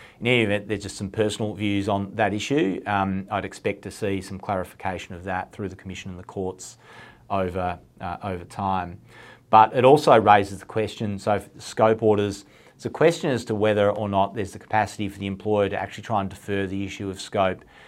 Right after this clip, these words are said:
in the negotiation such that it doesn't become a sticking point. I mean, often that's easier said than done, but in one sense, at least as a matter of theory, it's possible to say, "Look, let's actually just focus on the terms and conditions that apply to those work groups.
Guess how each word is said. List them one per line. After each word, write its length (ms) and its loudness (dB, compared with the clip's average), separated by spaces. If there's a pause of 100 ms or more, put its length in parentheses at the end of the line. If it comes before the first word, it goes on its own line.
(140)
in 120 -6
the 80 -4
negotiation 840 -2
such 280 -4
that 140 -8
it 120 -18
doesn't 380 -2
become 520 -6 (380)
a 80 -8
sticking 360 -4
point. 320 -2
I 80 -4
mean, 140 0
often 380 2
that's 200 -4
easier 280 -4
said 260 -8
than 140 -10
done, 380 -2
but 300 0 (640)
in 120 -2
one 240 6
sense, 400 -4
at 100 -20
least 240 2
as 80 -10
a 20 -6
matter 200 -2
of 100 -8
theory, 560 -2 (520)
it's 120 -10
possible 460 4
to 60 -4
say, 220 2
"Look, 200 -2
let's 220 0
actually 260 2
just 160 -10
focus 400 -2
on 80 -4
the 60 -10
terms 320 -8
and 40 -14
conditions 460 -8
that 100 -14
apply 300 -2
to 80 -6
those 240 -6
work 240 -8
groups. 400 -8